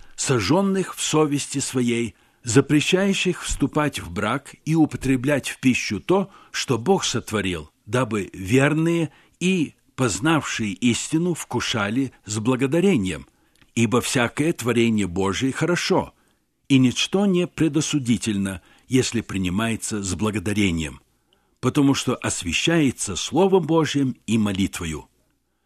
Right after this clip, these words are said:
Внушая сие братьям, будешь добрый служитель Иисуса Христа, питаемый с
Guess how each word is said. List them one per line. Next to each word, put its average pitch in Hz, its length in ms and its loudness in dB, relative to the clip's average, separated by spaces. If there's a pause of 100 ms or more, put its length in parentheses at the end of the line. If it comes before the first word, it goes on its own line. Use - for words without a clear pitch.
(500)
Внушая 208 640 4
сие 160 320 0
братьям, 85 720 -6 (480)
будешь 131 460 2
добрый 147 380 4
служитель 151 600 0
Иисуса 107 380 -4
Христа, 92 520 -6 (380)
питаемый 139 640 2
с - 260 -8